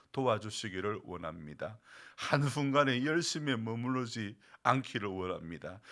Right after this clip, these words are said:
세미나 하는 것 같이 신앙생활 하지 않기를 원합니다. 주님, 경험되어지지 않는 예수를 감으로 믿으려고, 신앙의 연수로 믿으려고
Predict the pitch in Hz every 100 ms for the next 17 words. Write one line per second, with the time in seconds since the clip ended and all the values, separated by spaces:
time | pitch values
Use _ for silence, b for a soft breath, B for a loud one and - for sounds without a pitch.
0 | B - 170 175 190 175 165 160 147 143
1 | 143 135 - 131 123 117 120 123 - 113
2 | 110 110 B B - 120 113 107 - -
3 | 175 196 139 143 170 98 98 82 90 82
4 | 87 101 107 B B B - 131 123 110
5 | 110 - B B B 190 185 165 151 151
6 | 143 139 131 143 98 123 135 127 123 127
7 | 135 - 127 139 - 156 180 190 214 175
8 | 156 147 147 131 117 131 131 - 170 208
9 | 208 208 226 254 - 180 143 156 143 135
10 | 123 110 117 110